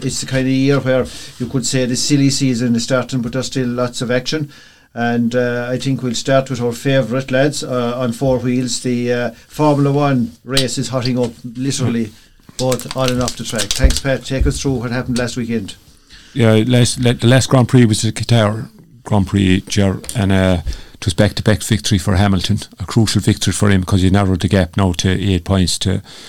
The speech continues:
Speaker 2: Verstappen with two races to go. Um, an easy enough win for Hamilton. He completed a lights to flag victory, and, um, Verstappen was thirty seconds behind in second place. The only thing is, Verstappen won the bonus point for the fastest lap,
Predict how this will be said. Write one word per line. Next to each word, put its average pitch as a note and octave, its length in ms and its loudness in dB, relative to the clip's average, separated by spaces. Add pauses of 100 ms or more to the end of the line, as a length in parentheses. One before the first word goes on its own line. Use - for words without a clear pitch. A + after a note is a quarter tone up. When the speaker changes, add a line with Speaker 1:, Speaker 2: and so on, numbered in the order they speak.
(140)
Speaker 2:
Verstappen G2+ 640 0
with G#2+ 120 -2
two G#2+ 180 0
races G2+ 360 2
to G2 100 -2
go. F#2+ 260 2 (600)
Um, G#2+ 360 6
an A#2 360 2
easy C3+ 280 8
enough C3 380 4
win B2 200 6
for A2 140 2
Hamilton. A2 400 4
He F#2 120 2
completed G#2 500 2
a G2+ 60 4
lights G#2 320 2
to G#2 80 -2
flag G2+ 300 2
victory, F2+ 420 0 (140)
and, F2+ 240 2
um, F2+ 180 4
Verstappen G2 540 0
was G2 100 0
thirty G#2 300 0
seconds F2 340 0
behind F2+ 400 2 (760)
in G2+ 120 0
second G2+ 360 2
place. F#2+ 380 2 (680)
The A#2 60 4
only A2 140 6
thing A2+ 180 4
is, A2+ 280 6
Verstappen G#2+ 600 2
won G#2 160 4
the F#2 80 0
bonus G2 360 2
point G2+ 240 0
for - 80 -8
the - 80 -6
fastest - 480 -2
lap, F#2+ 240 -2